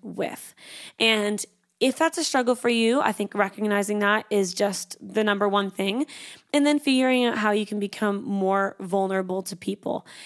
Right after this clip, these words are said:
And I'm not gonna go, like, fully into this right now, and we could totally do an episode on this, but, like, how to become more and more comfortable in yourself for the sake of your relationships with others is a huge thing.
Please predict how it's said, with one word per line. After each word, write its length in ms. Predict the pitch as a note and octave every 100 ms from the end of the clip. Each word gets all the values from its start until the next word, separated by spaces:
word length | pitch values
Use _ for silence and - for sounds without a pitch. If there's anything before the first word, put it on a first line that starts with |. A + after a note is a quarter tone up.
| -
And 260 | A3 A3 A3 -
I'm 200 | A#3+ A#3
not 220 | G#3 G3+
gonna 200 | B3 C#4+
go, 140 | D#4+
like, 200 | D#4+ D4
fully 460 | - - A3 G3+ G3+
into 200 | F#3+ F#3
this 240 | F#3 F3+
right 140 | F#3+ G3+
now, 260 | F#3 F#3+
and 160 | G3 G3+
we 80 | G#3
could 160 | A#3+
totally 320 | - G#3+ A3+
do 160 | G#3 G#3
an 80 | G3
episode 460 | G3 G3 - G3
on 180 | G3 F#3+
this, 180 | F#3+ F#3
but, 160 | G3 -
like, 300 | G3 G3 - - - - _
how 180 | - A3+
to 100 | A3+
become 480 | A3 - A3 G#3 G3+
more 360 | G3+ G3+ G3+ G#3
and 100 | G#3
more 180 | G3
comfortable 760 | F#3+ D4 G3+ - F#3 F#3+ F3+ F3+ - _ -
in 180 | G#3+
yourself 760 | G#3 G3 G3 - F#3+ F#3+ B3 -
for 280 | - G#3 G#3
the 140 | F#3+
sake 320 | F3 - F#3+ F#3+
of 100 | F#3
your 120 | F#3
relationships 680 | F#3 F#3+ F#3+ F3+ F#3+ - -
with 180 | F#3 F#3
others 440 | F#3+ F3+ A3+ D4+ - - -
is 220 | G#3+ G3+
a 60 | F#3+
huge 520 | E3+ A3+ A3 G#3+ -
thing. 320 | - F#3+ F#3+